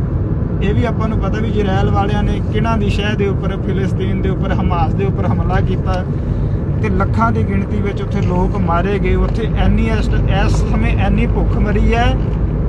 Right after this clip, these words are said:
ਤਕਰੀਬਨ ਵੀਹ ਤੋਂ ਪੱਚੀ ਹਜ਼ਾਰ ਬੱਚਾ ਜਿਹੜਾ ਆ ਉਹ ਭੁੱਖ ਦੇ ਨਾਲ ਹੀ ਮਰ ਗਿਆ ਆ। ਤੇ ਜਿਹੜੇ ਵੱਡੇ ਲੋਕ ਭੁੱਖ ਦੇ ਨਾਲ ਮਰ ਰਹੇ ਨੇ, ਉਹਨਾਂ ਦੀ ਗਿਣਤੀ ਉਹ ਅਲੱਗ ਆ, ਉਹ ਵੀ ਰੱਬ ਦੇ ਜੀ ਨੇ। ਆਪਾਂ ਕਦੇ ਉਹਨਾਂ ਬਾਰੇ ਸੋਚਿਆ ਨਹੀਂ, ਕਦੇ ਉਹਨਾਂ ਬਾਰੇ ਤੇ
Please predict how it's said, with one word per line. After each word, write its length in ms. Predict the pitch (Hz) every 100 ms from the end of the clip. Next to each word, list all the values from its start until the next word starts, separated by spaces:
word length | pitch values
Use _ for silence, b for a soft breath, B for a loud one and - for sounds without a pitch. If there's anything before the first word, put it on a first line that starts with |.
| -
ਤਕਰੀਬਨ 560 | - 190 208 233 233 247 254
ਵੀਹ 280 | - 233 254
ਤੋਂ 180 | - 262
ਪੱਚੀ 420 | 226 - - 254
ਹਜ਼ਾਰ 380 | 226 220 196 202
ਬੱਚਾ 340 | - - - 226
ਜਿਹੜਾ 360 | 208 214 202
ਆ 60 | -
ਉਹ 80 | -
ਭੁੱਖ 360 | 196 - -
ਦੇ 140 | 185 226
ਨਾਲ 400 | 190 180 190 220
ਹੀ 80 | 226
ਮਰ 200 | 202 165
ਗਿਆ 200 | 170 196 185
ਆ। 100 | - - - - - - - - - -
ਤੇ 80 | -
ਜਿਹੜੇ 220 | 208 220
ਵੱਡੇ 380 | 185 170 - 233
ਲੋਕ 400 | 226 220 220 226 143 - - - - -
ਭੁੱਖ 240 | - - 190
ਦੇ 160 | 196
ਨਾਲ 300 | 202 196 202 202
ਮਰ 280 | 175 170
ਰਹੇ 140 | 180 208
ਨੇ, 100 | 226
ਉਹਨਾਂ 280 | - 226 233
ਦੀ 100 | 220
ਗਿਣਤੀ 400 | - 185 - 226 233 -
ਉਹ 260 | 233 233
ਅਲੱਗ 360 | 202 190 196 226
ਆ, 100 | 240
ਉਹ 160 | 226 226
ਵੀ 140 | 254
ਰੱਬ 260 | 220 202 214
ਦੇ 140 | 214
ਜੀ 240 | 208 180 -
ਨੇ। 200 | - - - - - - - - -
ਆਪਾਂ 280 | 180 208 -
ਕਦੇ 240 | 220 208
ਉਹਨਾਂ 300 | 233 214 240
ਬਾਰੇ 280 | 208 202 208
ਸੋਚਿਆ 380 | 202 185 185 202
ਨਹੀਂ, 140 | 208 226
ਕਦੇ 240 | 208 214
ਉਹਨਾਂ 260 | 196 214 226
ਬਾਰੇ 260 | 202 196
ਤੇ 120 | 202